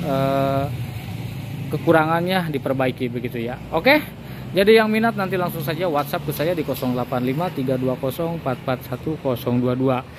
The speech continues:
Inilah unit, unit dari P C Moto yang lagi tren ataupun yang lagi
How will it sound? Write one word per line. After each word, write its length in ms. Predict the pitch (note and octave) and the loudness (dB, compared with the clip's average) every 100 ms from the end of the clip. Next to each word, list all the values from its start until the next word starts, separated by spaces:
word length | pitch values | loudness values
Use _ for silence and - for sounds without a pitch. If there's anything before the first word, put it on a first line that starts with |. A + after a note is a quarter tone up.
| - - | -16 -4
Inilah 400 | D3+ E3+ F3+ G3 | 0 4 4 4
unit, 560 | E3+ D#3 D#3+ E3+ F3 - - - - | 2 2 2 2 0 -2 -14 -16 -6
unit 560 | C3 C3 C3+ C#3 C#3+ - - - C3+ | -2 2 2 2 0 -6 -16 -8 -2
dari 240 | B2 B2 | 0 0
P 160 | A#2+ B2 | 0 -2
C 160 | B2 | 0
Moto 560 | A#2+ B2 C3+ D3 D#3 D#3 | 0 0 0 2 2 2
yang 480 | C3 C3 C#3+ D3 C#3 | 2 4 2 2 2
lagi 640 | C3+ C3+ C3+ D3 D3 D3+ - - - - - | 2 2 2 4 4 2 -2 -8 -10 -6 2
tren 400 | E3 E3+ C#3 C3+ | 4 4 2 -4
ataupun 560 | C3 C3+ C3+ C3+ D3 C#3 | -6 -4 -4 -4 -4 -2
yang 320 | C3 B2+ B2+ | -4 -4 -6
lagi 560 | B2 B2 C3 C3 B2+ | -4 -2 0 2 0